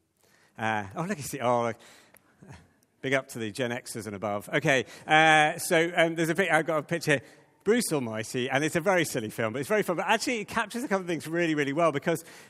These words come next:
he, um, he's very down on his luck and he's very, very frustrated. And then he meets God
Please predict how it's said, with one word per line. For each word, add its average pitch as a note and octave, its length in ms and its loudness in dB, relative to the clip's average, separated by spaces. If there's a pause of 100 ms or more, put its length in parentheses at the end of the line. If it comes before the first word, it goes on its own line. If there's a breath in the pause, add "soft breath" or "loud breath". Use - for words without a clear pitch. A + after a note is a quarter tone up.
he, E3 340 0
um, D3 240 4
he's D#3+ 320 -2 (100)
very E3 300 0
down D3 160 2
on C3+ 60 -2
his A2+ 140 -4
luck A2 220 -2
and A#2+ 60 -8
he's A2 100 -8
very, C3 280 0 (140)
very B2 160 0
frustrated. G#2 480 -8
And G#2 80 -8
then G#2+ 100 -6
he A2+ 80 -6
meets C#3 280 -6
God F#2+ 360 -10